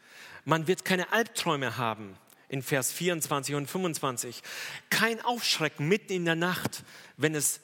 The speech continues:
dem Gottlosen sozusagen vergolten wird, so heißt es hier.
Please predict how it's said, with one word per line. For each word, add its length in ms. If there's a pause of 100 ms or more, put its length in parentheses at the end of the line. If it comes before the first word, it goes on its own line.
(160)
dem 160
Gottlosen 560
sozusagen 680 (200)
vergolten 680
wird, 320 (540)
so 180
heißt 220
es 120
hier. 280